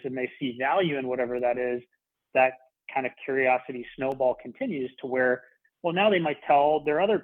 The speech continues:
peer about, "Hey, I'm learning this thing. It's really cool. I did this, you know, or I learned how to do three D printing," or wh-, whatever the new thing is. And, well, now they might be interested or motivated. And so rather than, you know, your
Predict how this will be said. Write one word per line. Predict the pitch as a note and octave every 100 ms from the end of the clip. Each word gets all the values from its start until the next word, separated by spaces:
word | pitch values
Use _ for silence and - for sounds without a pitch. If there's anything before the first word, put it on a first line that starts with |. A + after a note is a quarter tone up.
| -
peer | B2+
about, | A#2 B2 A#2+ - -
"Hey, | F#3 C#3
I'm | C3
learning | D3+ D#3 C#3+
this | C3 -
thing. | F3 D3+
It's | A2 -
really | C#3+ B2+ -
cool. | F3+ D3
I | -
did | C3+ B2
this, | F3+ B2 - -
you | B2
know, | B2
or | C3 A#2+
I | A#2+
learned | C#3+ D3
how | D3+
to | C#3
do | D3 C#3+ -
three | C#3+ D#3+
D | D#3+ -
printing," | - F3 D#3 A#2+ A#2
or | A#2 C3 D#3+
wh-, | - _ _ _ _ _ _ _ _ _
whatever | C#3 F#3 F3
the | D3+
new | D3 C#3 -
thing | G#3+ G3+
is. | C#3 C3
And, | B2 D#3 -
well, | D3+ E3+
now | F3 F#3+
they | E3+ G3+
might | A3 D#3
be | C#3
interested | B2+ B2 B2+ - B2+ B2 -
or | C3+ C3
motivated. | C3 C3 C3 C3 B2+ B2+ B2 - _ _ _ -
And | D3+ -
so | E3 D3
rather | E3 F3+ F3+
than, | D#3+ D#3 D3+ D3 D3 -
you | C#3+
know, | C3+
your | C3